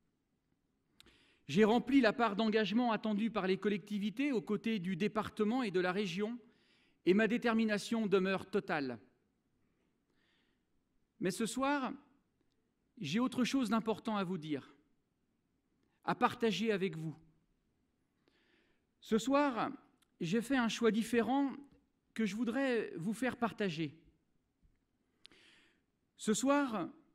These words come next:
je voudrais vous parler de l'engagement, de ce qui fait qu'en ce début d'année, nous nous battons pour donner corps à une réalité qui parfois nous échappe,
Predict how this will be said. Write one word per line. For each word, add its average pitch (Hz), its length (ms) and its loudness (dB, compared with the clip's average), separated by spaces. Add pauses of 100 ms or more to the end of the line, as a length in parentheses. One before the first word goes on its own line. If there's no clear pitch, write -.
(200)
je 185 220 -2
voudrais 240 400 0
vous 208 140 -4
parler 226 600 -2 (580)
de 160 140 6
l'engagement, 202 720 6 (800)
de 196 120 0
ce - 80 -4
qui 240 140 -4
fait 285 220 0
qu'en 233 140 0
ce - 160 -2
début 233 320 4
d'année, 208 460 0 (880)
nous 202 140 10
nous 247 120 12
battons 254 380 6
pour 220 240 2
donner 226 280 4
corps 262 320 2
à 196 80 4
une 190 140 2
réalité 226 680 -2 (760)
qui 220 140 -2
parfois 277 380 2
nous 226 200 6
échappe, 220 440 -4